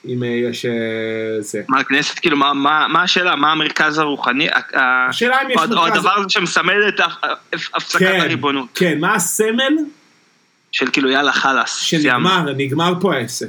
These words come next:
Speaker 1: אם יום אחד תיגמר מדינת ישראל, מה זה יהיה הס-, מה יהיה הסמל? זה לא חייב להיות סמל פיזי. זה יכול להיות גם משהו רוחני.
Speaker 2: אה, לא, אני, אולי הכנסת, כאילו, באמת.
Speaker 1: אולי בית
Speaker 2: שאומרים,
Speaker 1: המ-,
Speaker 2: "יאללה, סגרנו
Speaker 1: אולי
Speaker 2: את
Speaker 1: בית
Speaker 2: הבסטה".
Speaker 1: המשפט העליון.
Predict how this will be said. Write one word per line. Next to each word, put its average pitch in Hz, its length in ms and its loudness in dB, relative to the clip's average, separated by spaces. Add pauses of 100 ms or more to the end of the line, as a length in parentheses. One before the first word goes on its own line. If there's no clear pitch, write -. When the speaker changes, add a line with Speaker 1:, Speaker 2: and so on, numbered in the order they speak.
(160)
Speaker 1:
אם 220 240 0
יום 208 160 0
אחד 190 280 -2
תיגמר 156 340 0
מדינת 147 320 -2
ישראל, 123 380 -6
מה 165 220 0
זה 165 140 0
יהיה 160 120 0
הס-, 131 240 -8
מה 160 140 0
יהיה 180 100 2
הסמל? 160 320 -2
זה 139 120 -2
לא 170 100 0
חייב 214 180 -2
להיות 190 160 0 (100)
סמל 143 300 -6
פיזי. 143 360 -2 (800)
זה 120 80 -4
יכול 131 160 -2
להיות 131 120 0
גם 143 120 -2
משהו 139 220 -2
רוחני. 139 520 0 (2250)
Speaker 2:
אה, 117 520 2
לא, 185 240 2
אני, 135 120 -4
אולי 127 280 2
הכנסת, - 640 0
כאילו, 135 220 0
באמת. 135 420 0 (180)
Speaker 1:
אולי 127 220 0
בית 135 140 0
Speaker 2:
שאומרים, 147 240 4
Speaker 1:
המ-, 165 40 4
Speaker 2:
"יאללה, 170 120 2
סגרנו 156 240 2
Speaker 1:
אולי 165 140 2
Speaker 2:
את 170 80 0
Speaker 1:
בית 170 80 0
Speaker 2:
הבסטה". 160 240 0
Speaker 1:
המשפט 165 140 0
העליון. 139 400 -2